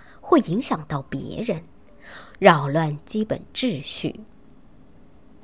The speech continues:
어때요?잘 이해했어요?제 오 부분 연습할 때는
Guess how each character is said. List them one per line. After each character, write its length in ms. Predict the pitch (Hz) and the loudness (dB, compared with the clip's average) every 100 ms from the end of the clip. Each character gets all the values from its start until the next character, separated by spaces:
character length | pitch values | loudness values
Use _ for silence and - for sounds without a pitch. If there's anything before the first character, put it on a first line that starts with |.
| - - - - - - - - - - - - | -20 -20 -20 -20 -20 -20 -20 -20 -20 -20 -20 -4
어 120 | - 220 | 6 6
때 320 | 220 269 277 | 10 12 12
요? 220 | 302 359 | 12 12
잘 220 | 359 247 | 10 8
이 160 | 240 226 | 10 8
해 140 | 262 | 6
했 100 | 311 | 4
어 160 | - 285 | 6 10
요? 280 | 294 339 359 | 12 10 8
제 320 | - 247 240 | 8 10 10
오 180 | 226 247 | 10 10
부 120 | 277 | 10
분 240 | 254 247 214 | 12 12 12
연 220 | 180 196 | 10 10
습 140 | - | 0
할 220 | - 262 240 | 4 6 8
때 200 | 240 233 | 10 12
는 520 | 254 294 277 220 | 12 12 12 10